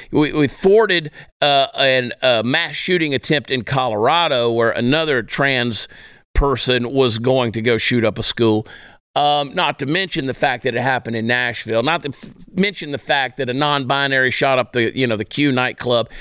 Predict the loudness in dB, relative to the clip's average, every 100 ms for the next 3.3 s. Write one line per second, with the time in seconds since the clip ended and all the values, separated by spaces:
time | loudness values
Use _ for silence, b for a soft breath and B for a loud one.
0 | B B -4 -2 -6 0 0 2 2 -2
1 | -2 -4 -4 -6 -4 -6 -2 0 0 0
2 | -2 0 2 2 2 0 -4 B B -2
3 | 2 0 0